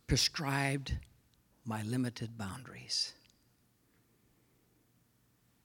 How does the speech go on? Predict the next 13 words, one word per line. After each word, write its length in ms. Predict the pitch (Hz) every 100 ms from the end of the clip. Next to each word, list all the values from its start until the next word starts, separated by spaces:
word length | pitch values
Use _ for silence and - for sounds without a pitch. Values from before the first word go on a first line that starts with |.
| _ _ _ - _ _ - - _ - -
And 140 | 127
it's 260 | 127 - -
in 340 | 147 139 135 - - _ _ _ _
the 100 | 113
relationship 880 | 107 113 135 - 127 - 135 120 - - _ _ _ _ _ 101
of 100 | -
sonship. 680 | - 95 92 - 80 - - - - _ _ _ _ _ _ _ _ _ _ _ _ _ _ _ _ _ _ _ _ _ _ _ _ _ _ _ -
Wow. 360 | 113 104 90 - - _ _ _ _ _ - - - _ _
What 140 | 131
are 100 | 120
my 160 | 117 120
boundaries? 680 | 117 117 117 95 95 - - - _ _ _ _ _ _ _ - _ _ _ _ -
Authority. 580 | - 107 90 78 90